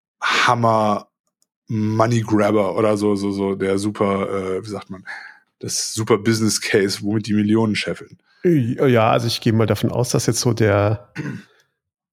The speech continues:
Speaker 2: dass der, äh, dass jetzt
Speaker 1: Ja.
Speaker 2: es nicht so wahnsinnig teuer ist, diese Dinger herzustellen. Und dass es
Speaker 1: Glaub
Speaker 2: natürlich schon möglich ist, deutlich günstiger auch, äh,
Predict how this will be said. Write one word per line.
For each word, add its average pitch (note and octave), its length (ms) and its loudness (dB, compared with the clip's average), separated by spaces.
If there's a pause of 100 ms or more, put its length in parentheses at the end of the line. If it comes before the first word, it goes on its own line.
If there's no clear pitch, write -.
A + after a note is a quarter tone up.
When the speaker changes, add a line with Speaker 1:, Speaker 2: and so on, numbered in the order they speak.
(160)
Speaker 2:
dass - 280 -2
der, G#2 1080 0 (2500)
äh, D3 60 -2 (380)
dass - 240 0
jetzt - 320 -4
Speaker 1:
Ja. - 240 -16 (300)
Speaker 2:
es - 180 -2
nicht C#3 160 4
so B2+ 140 2
wahnsinnig B2 420 2
teuer A#2 380 2
ist, - 240 -4
diese G#2+ 180 0
Dinger G#2 220 0
herzustellen. G#2 840 -2 (920)
Und A#2 180 2 (220)
dass B2+ 200 2
es C3 80 0
Speaker 1:
Glaub A#2+ 120 4
Speaker 2:
natürlich C#3 420 2
schon C#3+ 420 2 (200)
möglich B2+ 600 2
ist, - 360 -2
deutlich C3 480 0
günstiger A#2+ 720 2
auch, - 300 -4
äh, A2 520 2